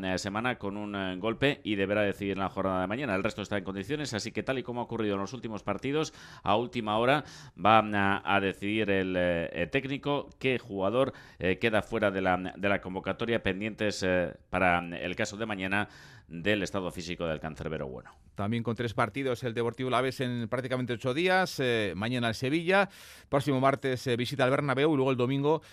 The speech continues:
Speaker 2: visita al Getafe de, de Bordalás. O sea que, eh, también tiene cargado en cuanto a partidos el equipo de, de Luis, eh, Luis García Plaza.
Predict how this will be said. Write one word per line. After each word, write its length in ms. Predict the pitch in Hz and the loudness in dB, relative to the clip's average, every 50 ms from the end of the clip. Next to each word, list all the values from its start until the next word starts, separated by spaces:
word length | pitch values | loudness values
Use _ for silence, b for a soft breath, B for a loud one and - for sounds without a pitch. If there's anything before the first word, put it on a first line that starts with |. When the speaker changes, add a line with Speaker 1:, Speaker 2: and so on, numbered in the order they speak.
| B B B | B B B
Speaker 2:
visita 220 | - 113 113 - 135 | -6 -6 0 2 2
al 100 | 127 117 | 2 2
Getafe 420 | - 117 104 - 131 - 139 123 | 0 -2 2 2 0 2 0 -2
de, 160 | 117 120 117 | 0 0 0
de 120 | 110 113 113 | 2 0 2
Bordalás. 520 | 107 110 107 120 139 180 220 202 139 - | 2 2 2 2 4 4 4 4 2 0
O 40 | 104 | -4
sea 140 | 95 110 104 | -4 -4 -2
que, 220 | 110 110 104 92 b b b b - | 0 0 0 -2 b b b b -4
eh, 120 | 104 104 | -4 0
también 180 | - 113 127 123 | 2 2 2 2
tiene 200 | 135 131 123 - | 2 0 2 4
cargado 380 | 127 120 123 123 135 143 135 | 4 4 6 6 4 4 4
en 80 | 135 120 | 4 2
cuanto 340 | 127 123 123 117 123 120 120 | 0 0 0 2 2 4 4
a 140 | 117 113 - | 4 4 6
partidos 440 | 131 120 120 - 139 139 135 - 135 | 4 2 4 2 0 0 0 2 0
el 60 | 117 | -2
equipo 280 | 113 107 127 117 127 | 0 -2 -2 -2 0
de, 240 | 120 120 117 113 104 B B B B B - | 2 4 2 2 2 B B B B B -4
de 160 | 107 117 117 | 0 0 2
Luis, 320 | 123 123 127 120 - - | 2 2 0 0 -2 0
eh, 200 | 127 113 113 110 - | 0 2 2 2 0
Luis 160 | 110 127 131 | 0 0 2
García 260 | 120 117 110 123 107 | 2 2 2 0 0
Plaza. 300 | 95 104 101 101 107 101 | 0 0 0 0 -2 -4